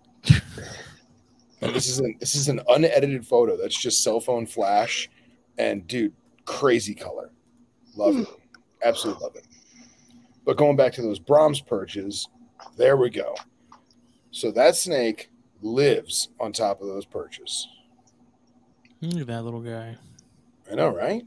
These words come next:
Speaker 2: Who's better than him? Specialty Enclosure Designs perch, little frozen thawed pinky. Life is good.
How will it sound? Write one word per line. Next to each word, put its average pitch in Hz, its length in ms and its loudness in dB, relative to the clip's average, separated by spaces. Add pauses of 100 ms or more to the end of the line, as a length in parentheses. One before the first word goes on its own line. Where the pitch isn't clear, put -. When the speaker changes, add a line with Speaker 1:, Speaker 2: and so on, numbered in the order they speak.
(600)
Speaker 2:
Who's 180 140 -4
better 202 200 -4
than 175 100 -6
him? 156 260 -4 (880)
Specialty 143 480 -4
Enclosure 135 340 -2
Designs 123 460 -2
perch, - 600 -6 (760)
little 113 120 -8
frozen 123 400 0
thawed 117 280 -2
pinky. 202 540 -2 (460)
Life 165 220 -4
is 143 80 -6
good. - 300 -6